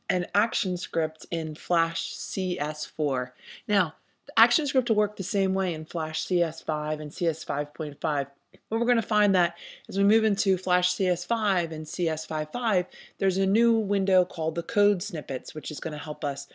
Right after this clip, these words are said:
write the code that we need to write. <clears throat> But it's good to understand the code before we even begin. So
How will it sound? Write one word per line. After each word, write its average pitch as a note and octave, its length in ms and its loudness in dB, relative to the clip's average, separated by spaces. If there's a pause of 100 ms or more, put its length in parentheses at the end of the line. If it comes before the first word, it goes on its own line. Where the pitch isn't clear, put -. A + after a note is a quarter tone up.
(220)
write F3+ 220 4
the F3+ 80 -6
code E3+ 340 4
that D3+ 180 0
we D#3 140 -8
need D3+ 360 -8
to D3+ 240 -8
write. A3 320 -4 (340)
<clears throat> - 140 -14
But A3 280 6
it's G#3 120 4
good C4+ 180 0
to A3 100 4
understand F3+ 680 2
the D3+ 80 -4
code D#3+ 380 2
before D#3 540 0 (280)
we E3+ 120 -2
even D#3+ 260 -4
begin. D3+ 400 -2
So D#3 320 0